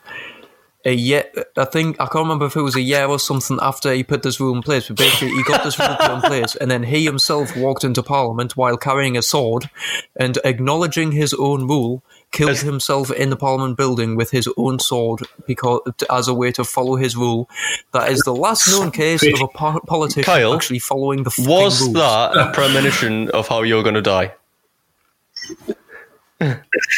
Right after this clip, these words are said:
Speaker 1: No, I think it was in, like, eighteen or something, or sixteen or something. There was, like, a,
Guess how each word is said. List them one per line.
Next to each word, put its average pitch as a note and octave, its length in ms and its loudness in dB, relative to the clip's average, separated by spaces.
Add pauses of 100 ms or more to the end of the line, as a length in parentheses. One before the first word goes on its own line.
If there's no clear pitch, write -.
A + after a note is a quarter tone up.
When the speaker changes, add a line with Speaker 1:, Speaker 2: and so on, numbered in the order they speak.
(1500)
Speaker 1:
No, G3+ 260 2
I C#3+ 100 2
think F#3+ 200 -2
it A3 60 0
was E3+ 160 0
in, D#3 120 0
like, D3+ 200 0
eighteen C#3+ 500 0
or C3+ 200 2
something, C#3+ 420 0
or C#3+ 80 2
sixteen - 420 0
or D3+ 120 2
something. D#3 400 -2
There C#3+ 100 2
was, B2+ 140 -2
like, B2 160 0
a, A#2+ 60 -2